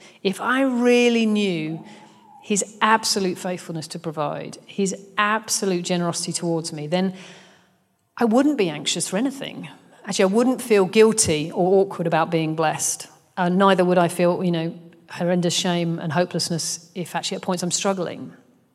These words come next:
You know, I wouldn't let money or possessions kind of consume me or dictate me. I wouldn't find it difficult to be generous and actually to be extravagant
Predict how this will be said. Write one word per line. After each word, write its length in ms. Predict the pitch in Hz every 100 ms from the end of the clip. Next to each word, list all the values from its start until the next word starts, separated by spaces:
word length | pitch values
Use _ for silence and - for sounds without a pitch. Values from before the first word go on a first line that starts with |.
| _ - - - -
You 100 | 180
know, 40 |
I 40 | 185
wouldn't 300 | 226 247 220
let 200 | 202 190
money 380 | 202 208 214 196
or 100 | 175
possessions 800 | 185 175 190 - 190 175 180 -
kind 220 | - 180
of 100 | 175
consume 480 | 175 - 214 208 196
me 160 | 190
or 80 | 170
dictate 500 | 175 - - 202 196
me. 200 | 196 196
I 40 |
wouldn't 320 | 190 208 214 208
find 220 | 214 196
it 160 | 185
difficult 460 | 208 220 - 202 175
to 100 | 185
be 140 | 180
generous 640 | 160 185 214 240 185 147 -
and 160 | 196
actually 180 | 190 190
to 60 | 185
be 80 | 190
extravagant 880 | 185 - 226 262 233 165 165 165